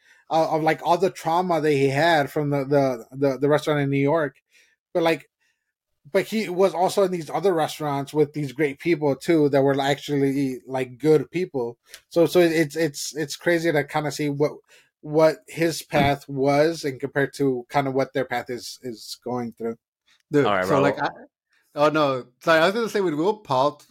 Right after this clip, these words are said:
Speaker 2: Palter when he's telling that story about, like, how he started being a chef and how he wanted to be the best, but then he finally got to this point in the restaurant where another young man similar age started with him,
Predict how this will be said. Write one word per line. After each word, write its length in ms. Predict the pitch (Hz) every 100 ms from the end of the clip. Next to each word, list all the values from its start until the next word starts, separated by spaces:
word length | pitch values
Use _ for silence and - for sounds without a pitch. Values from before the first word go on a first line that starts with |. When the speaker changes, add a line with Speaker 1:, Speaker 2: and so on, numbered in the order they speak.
| _
Speaker 2:
Palter 380 | 127 135 139 147
when 100 | 123
he's 160 | 117
telling 200 | 135 131
that 120 | 123 117
story 280 | 123 113
about, 180 | 117 107
like, 240 | 101 95 - _ _ _ _
how 140 | - 110
he 140 | 110
started 440 | - - 120 113
being 140 | 107 110
a 100 | 104
chef 640 | - 113 107 104 101 98
and 360 | 104 101 98 92
how 120 | 104
he 120 | 104
wanted 300 | 110 113 110
to 100 | 101
be 80 | 104
the 80 | 107
best, 640 | 92 104 104 101 101 98
but 140 | - 98
then 120 | 104
he 220 | 98 117
finally 480 | 104 117 113 113 110
got 220 | 113 110
to 100 | -
this 160 | 101 104
point 200 | - 107
in 60 |
the 80 | 101 98
restaurant 520 | 104 127 - 123 113
where 80 | 104
another 260 | 101 104
young 280 | 101 101 101
man 240 | 101 101 101
similar 360 | - 101 95
age 280 | 98 123 113
started 420 | - - 110 107
with 120 | 107 107
him, 280 | 113 113